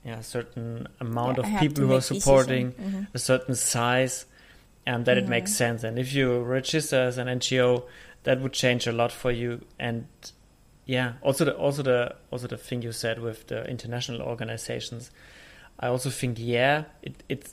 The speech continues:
Speaker 1: it's good that we have that and that they are doing something, and it, it just doesn't work without the locals. It never does. You need the locals because you cannot compare one country to another.
Speaker 2: Mm-hmm.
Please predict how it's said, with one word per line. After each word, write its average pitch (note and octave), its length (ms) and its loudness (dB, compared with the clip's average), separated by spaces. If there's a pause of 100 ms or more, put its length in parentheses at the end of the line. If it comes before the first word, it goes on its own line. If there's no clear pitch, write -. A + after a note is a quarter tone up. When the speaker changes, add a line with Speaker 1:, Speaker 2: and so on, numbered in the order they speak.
Speaker 1:
it's - 220 -2
good D3 320 2
that A#2+ 160 0
we A#2+ 140 -4
have A#2+ 380 -2
that C#3 420 0 (500)
and A#2 280 -2
that B2 240 -2
they A#2+ 140 2
are A2 220 0 (140)
doing C#3 320 2
something, C#3 580 -4 (720)
and B2 480 -2 (200)
it, C3+ 220 -10
it - 140 -6
just - 320 -4
doesn't A#2+ 340 -2
work B2 240 0
without A2+ 320 -4
the A#2 80 -4
locals. - 600 -10
It C3+ 120 -8
never C#3+ 240 4
does. - 460 -4
You C3 140 0
need C#3+ 240 2
the D3+ 100 4
locals B2+ 480 2
because B2 500 -2
you C3 60 -4
cannot C#3 400 0
compare B2 540 0
one B2 200 -2
country C3 640 -4 (400)
to - 160 -2
another. A#2+ 380 -2
Speaker 2:
Mm-hmm. G#3 460 -2